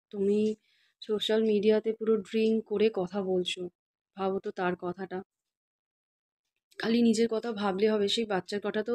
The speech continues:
ভাবতে হবে, তার পড়াশোনা। আর সোমনাথ দা, আপনাকে আমি বলবো, আপনার নাম I think সোমনাথ হবে, এটাই শুনেছি। <clears throat> দাদা, একটাই বলবো যে যা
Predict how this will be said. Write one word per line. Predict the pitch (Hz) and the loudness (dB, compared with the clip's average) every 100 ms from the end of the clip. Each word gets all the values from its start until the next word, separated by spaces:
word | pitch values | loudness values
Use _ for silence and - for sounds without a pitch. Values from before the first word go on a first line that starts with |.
| 247 | -4
ভাবতে | 226 196 - 214 | -6 -10 -6 -2
হবে, | 196 170 180 _ _ _ _ _ 208 | -2 -2 -6 _ _ _ _ _ -6
তার | 196 | -6
পড়াশোনা। | 208 196 202 208 202 202 _ _ _ _ _ _ _ | 0 0 0 0 0 0 _ _ _ _ _ _ _
আর | 185 | -10
সোমনাথ | 190 226 220 226 214 | -6 -2 2 2 2
দা, | 233 202 | 0 -2
আপনাকে | 202 214 226 | -2 -4 -2
আমি | 226 226 | 2 2
বলবো, | 208 196 190 226 - _ _ _ _ _ _ - | 4 2 2 -2 -4 _ _ _ _ _ _ -20
আপনার | - 208 | -12 -4
নাম | 214 220 | 0 2
I | 202 | 0
think | 190 220 214 | 0 -2 -4
সোমনাথ | - 202 190 196 202 | -4 -2 0 0 -2
হবে, | 185 180 233 _ _ _ _ _ _ | -4 -4 -8 _ _ _ _ _ _
এটাই | - 226 | -2 -2
শুনেছি। | 226 208 196 - 247 _ _ - | -2 -2 -2 -2 -10 _ _ 8
<clears throat> | 285 277 262 233 _ _ 220 214 | 10 10 8 2 _ _ -6 2
দাদা, | 208 208 220 - _ _ _ _ _ | 4 4 0 -4 _ _ _ _ _
একটাই | 220 - 240 226 | -6 -4 -4 0
বলবো | 220 214 226 | 2 4 2
যে | 226 233 220 | 2 0 2
যা | 220 | 2